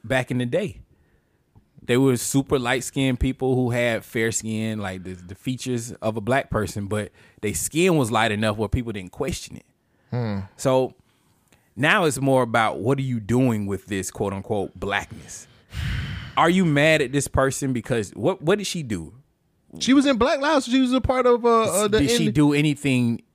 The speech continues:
Speaker 1: towards the benefit of black people?
Speaker 2: Uh, maybe.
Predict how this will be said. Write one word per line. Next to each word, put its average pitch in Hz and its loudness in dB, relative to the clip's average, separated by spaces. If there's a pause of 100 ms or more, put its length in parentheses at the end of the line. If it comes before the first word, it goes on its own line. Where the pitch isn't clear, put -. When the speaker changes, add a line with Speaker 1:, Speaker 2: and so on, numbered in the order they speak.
(220)
Speaker 1:
towards 117 2
the 92 -6
benefit 123 -2
of 101 -6
black 98 -6
people? - -18 (2750)
Speaker 2:
Uh, 104 -6
maybe. 117 -4